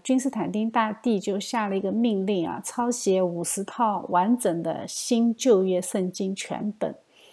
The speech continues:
呃，现在存在的最长的古代抄本可能就是出于这个命令啊。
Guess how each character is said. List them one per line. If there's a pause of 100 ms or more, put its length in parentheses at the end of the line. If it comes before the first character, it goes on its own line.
(420)
呃，
现
在
存
在
的
最
长
的
古
代
抄
本
可
能
就
是
出
于
这
个
命
令
啊。